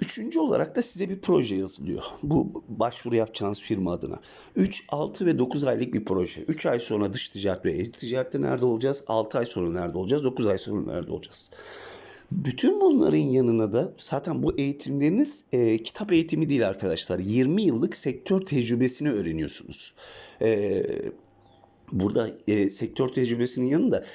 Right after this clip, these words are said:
hiçbir dış ticaret uzmanı e-ticaretten anlamaz mesela. Siz e-ticareti de öğreniyorsunuz. Bu e-ticareti öğrenirken programlama tabanlı öğreniyorsunuz.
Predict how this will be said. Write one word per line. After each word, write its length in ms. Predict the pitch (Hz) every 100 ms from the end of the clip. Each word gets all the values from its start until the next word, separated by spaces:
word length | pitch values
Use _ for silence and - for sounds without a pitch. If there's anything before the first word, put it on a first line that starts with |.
| - -
hiçbir 340 | 143 - 147
dış 160 | 156 -
ticaret 380 | 120 131 127
uzmanı 320 | 143 123 131 135
e-ticaretten 640 | 139 135 113 117 117 127 117
anlamaz 500 | 107 104 98 90 76
mesela. 320 | - - - - - -
Siz 240 | - 143
e-ticareti 640 | - 139 139 113 110 107 117
de 60 | 101
öğreniyorsunuz. 560 | 80 71 69 - 85
Bu 120 | 107
e-ticareti 580 | 113 120 120 113 113 -
öğrenirken 460 | 110 113 120 123 110
programlama 600 | 113 107 107 110 110 127
tabanlı 500 | 113 95 80 78 58
öğreniyorsunuz. 600 | 78 - 69 - 78